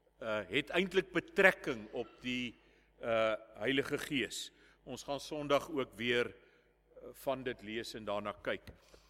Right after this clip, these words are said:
So kom ons, uh, lees dan nou vanaand saam. Daar's so baie wat 'n mens kan lees, uh, ons tyd is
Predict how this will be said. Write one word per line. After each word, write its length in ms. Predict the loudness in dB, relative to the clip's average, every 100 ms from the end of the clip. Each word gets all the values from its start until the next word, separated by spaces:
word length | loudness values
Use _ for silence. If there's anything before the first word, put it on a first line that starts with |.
| -20 _
So 160 | -16 -10
kom 180 | -2 4
ons, 340 | 6 4 4 2
uh, 320 | 8 8 8
lees 380 | 2 6 6 8
dan 140 | 6
nou 120 | 6
vanaand 460 | 4 2 2 2 0
saam. 480 | 0 4 6 4 0 -14 -20 -20 _ _ _ -20 _ _ _ _ _ _ _ _ _ _
Daar's 240 | -2 0 2
so 120 | 4
baie 320 | 12 12 12
wat 200 | 12 10
'n 80 | 6
mens 280 | 2 2 0
kan 320 | 8 8 8 6
lees, 560 | 8 8 6 2 0 0
uh, 380 | 4 4 4 2 -6 -20 -20 _ _ _ _ _ _ _ _ _ _ -10
ons 220 | -8 -4
tyd 380 | 4 4 4 0
is 300 | 0 2 -6